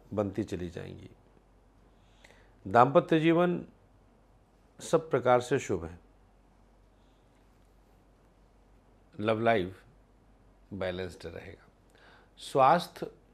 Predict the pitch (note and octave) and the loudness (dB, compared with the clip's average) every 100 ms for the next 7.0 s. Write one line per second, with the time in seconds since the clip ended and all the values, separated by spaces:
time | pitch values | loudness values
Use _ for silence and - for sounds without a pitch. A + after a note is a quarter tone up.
0 | _ _ _ _ - G2 G2+ - A#2 C3+ | _ _ _ _ -16 -12 -10 -8 -8 -8
1 | E3+ - _ _ _ - G#2+ F2 G#2+ B2+ | -10 -20 _ _ _ -10 -10 -8 -10 -10
2 | D#3 - _ - - G2 D2+ - - F#2+ | -12 -20 _ -16 -10 -8 -10 -16 -12 -8
3 | F2+ F2 E2 D#2 - - - - B2+ B2+ | -8 -8 -14 -16 -18 -18 -20 -6 -4 -4
4 | C3 C3+ B2+ C3 B2 B2 B2 A#2 A#2+ G#2 | -2 -4 -2 -6 -6 -8 -8 -6 -4 -4
5 | G2 - _ - G#2+ A2 G#2 G#2 G#2 G#2 | -4 -12 _ -10 -4 -2 -2 -6 -6 -10
6 | F#2+ F#2+ F#2+ - - - F#2+ A2 - - | -10 -10 -12 -14 -14 -12 -10 -12 -14 -20